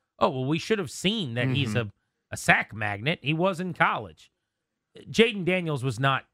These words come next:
Speaker 1: Sam Howell level bad at that, but it is not a strength. A-, and in fact, it's been something of a weakness. So first thing I'll point to,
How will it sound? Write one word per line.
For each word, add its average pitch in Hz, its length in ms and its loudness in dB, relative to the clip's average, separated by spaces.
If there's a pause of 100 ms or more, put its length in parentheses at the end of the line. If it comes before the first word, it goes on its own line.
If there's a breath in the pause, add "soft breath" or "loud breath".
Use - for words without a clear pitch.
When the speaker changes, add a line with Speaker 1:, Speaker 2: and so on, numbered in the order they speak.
Speaker 1:
Sam 123 260 0
Howell 127 300 2
level 135 280 0
bad 139 260 2
at 160 120 -8
that, 156 260 0 (600)
but 151 140 4
it 175 80 2
is 131 140 -2
not 151 220 4
a 127 80 -4
strength. 113 440 0 (160)
A-, 120 40 2
and 131 260 2
in 131 100 0
fact, 127 340 2
it's 131 160 -4
been 117 360 -2 (720)
something 147 360 0
of 135 140 0
a 139 80 0
weakness. 131 600 -4 (360)
So 151 460 2
first 202 260 4
thing 165 180 0
I'll 123 120 2
point 110 320 -4
to, - 240 -14